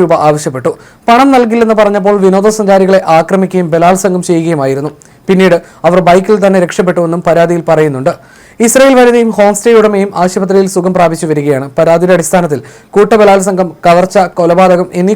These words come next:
കുറ്റങ്ങൾ ചുമത്തി പോലീസ് കേസെടുത്തിട്ടുണ്ട്. വ്യാഴാഴ്ച രാത്രി ഹംപി പൈതൃക കേന്ദ്രത്തിന് സമീപമുള്ള സനാപൂർ തടാകരയിൽ വെച്ചായിരുന്നു വിനോദസഞ്ചാരികളെ സംഘം ആക്രമിച്ചത്. അതിക്രമം തടഞ്ഞ സംഘത്തിലെ പുരുഷന്മാരെയാണ് അക്രമികൾ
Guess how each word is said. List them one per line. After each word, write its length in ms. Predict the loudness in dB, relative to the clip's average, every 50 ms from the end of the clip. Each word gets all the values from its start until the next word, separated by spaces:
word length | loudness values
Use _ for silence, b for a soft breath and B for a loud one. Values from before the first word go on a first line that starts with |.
| -2
കുറ്റങ്ങൾ 300 | -2 -2 -2 -2 -2 -2 -2
ചുമത്തി 240 | -4 -4 -4 -6 -6 -4
പോലീസ് 300 | -2 -2 -2 -2 -4 -4 -4
കേസെടുത്തിട്ടുണ്ട്. 640 | -4 -2 -2 -2 -4 -4 -6 -12 -12 -10 -8 -8 -10 -10 -12 B B B B B B 2
വ്യാഴാഴ്ച 420 | 4 4 6 4 4 4 2 2 2 2
രാത്രി 200 | 2 2 0 0 0 0
ഹംപി 260 | -2 0 0 -2 -2 0 0
പൈതൃക 340 | 0 0 0 0 0 -2 -2 -2 -2
കേന്ദ്രത്തിന് 420 | -2 -2 -2 -4 -4 -4 -4 -4 -2
സമീപമുള്ള 600 | -2 -2 -2 -2 -4 -4 -4 -2 0 0 0 0 0 B B B B B
സനാപൂർ 380 | 0 0 0 2 2 0 0 0 0 0
തടാകരയിൽ 560 | 2 2 2 2 2 2 2 2 2 0 0 -2
വെച്ചായിരുന്നു 480 | -2 0 2 2 2 2 0 -2 -2 -4 -4 -4
വിനോദസഞ്ചാരികളെ 800 | -4 -2 -2 -2 -2 -4 -2 -2 0 0 0 0 0 -2 -2 -4 -8 _ _ _ _ _ -12 -6
സംഘം 260 | -6 -4 -2 -2 0 0 0
ആക്രമിച്ചത്. 480 | 0 0 -2 -4 -4 -6 -8 -10 -10 -12 -14 B B B B B -2
അതിക്രമം 340 | 0 0 2 2 2 2 2 2
തടഞ്ഞ 200 | 2 0 0 0 -2 -2
സംഘത്തിലെ 380 | -2 -2 -2 -2 -2 -2 -2 -2 -2
പുരുഷന്മാരെയാണ് 640 | -2 -4 -4 -4 -4 0 0 2 2 2 0 -2 -4 -6
അക്രമികൾ 360 | -8 -4 -4 -2 0 0 -2